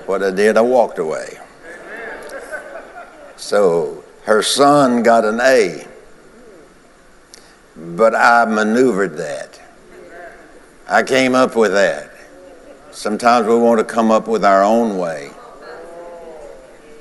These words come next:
and just lay God's way aside. "Come unto me, all ye that labor, that are oppressed,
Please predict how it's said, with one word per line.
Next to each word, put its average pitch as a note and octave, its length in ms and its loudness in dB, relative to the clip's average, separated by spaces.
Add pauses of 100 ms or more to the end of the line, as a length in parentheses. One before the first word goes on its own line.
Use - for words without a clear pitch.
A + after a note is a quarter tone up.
(1700)
and G2 220 -4
just G#2 200 2
lay A2+ 240 4
God's A#2 420 4
way G#2+ 260 2
aside. F#2 640 -2 (680)
"Come F3 280 4
unto F3 300 4
me, D#3+ 420 0 (960)
all E3+ 880 8
ye F2 540 -6 (1800)
that A2 220 2
labor, A2+ 600 2 (800)
that A2 180 2
are A#2+ 180 6
oppressed, A#2 800 0